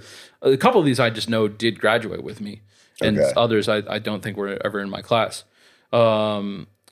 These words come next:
Speaker 1: yeah, I mean, he says maybe, you know, uh,
Speaker 2: Yeah, yeah.
Speaker 1: but, uh, so I, this, that I, I would love to, 'cause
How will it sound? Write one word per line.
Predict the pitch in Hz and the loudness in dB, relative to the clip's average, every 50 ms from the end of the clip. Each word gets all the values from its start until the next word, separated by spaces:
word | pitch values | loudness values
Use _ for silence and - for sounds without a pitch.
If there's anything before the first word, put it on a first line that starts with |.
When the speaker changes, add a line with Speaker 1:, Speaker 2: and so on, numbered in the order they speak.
| _ - | _ 0
Speaker 1:
yeah, | 151 151 131 | 2 4 4
I | 123 | 4
mean, | 131 131 127 | 2 0 -2
he | 131 | -2
says | 123 - 120 101 98 - | -4 -4 -4 -6 -6 -10
maybe, | 110 101 98 87 - - - _ - | -12 -12 -12 -12 -14 -18 -20 _ -10
you | 110 107 | -6 -4
know, | 104 98 101 - | -2 -2 -4 -4
uh, | - - 113 113 110 107 104 104 98 - 73 | -4 -4 -2 0 2 2 4 4 4 2 2
Speaker 2:
Yeah, | 73 | -2
yeah. | 71 67 67 78 - - | -4 -4 -6 -8 -4 0
Speaker 1:
but, | 127 120 117 113 | 2 4 4 6
uh, | 113 113 110 107 107 104 104 98 95 - - - 76 | 4 4 4 4 2 2 0 0 -2 -4 -8 -8 -4
so | - - - 151 | -2 2 2 4
I, | 156 147 - - - - _ _ - - - _ _ _ _ _ - - - - - - _ - _ _ _ - | 4 6 4 4 0 -4 _ _ -20 -20 -20 _ _ _ _ _ -20 -20 -16 -16 -18 -18 _ -20 _ _ _ -8
this, | - 156 214 233 - | -2 0 0 2 4
that | - 247 208 - | 6 6 6 6
I, | - 165 208 214 175 | 4 2 2 2 2
I | - 202 | 2 4
would | 233 214 156 | 2 2 4
love | 143 151 143 135 | 4 4 4 4
to, | 127 113 | 2 -2
'cause | - - 117 113 - - | 0 -2 -2 -2 -2 -8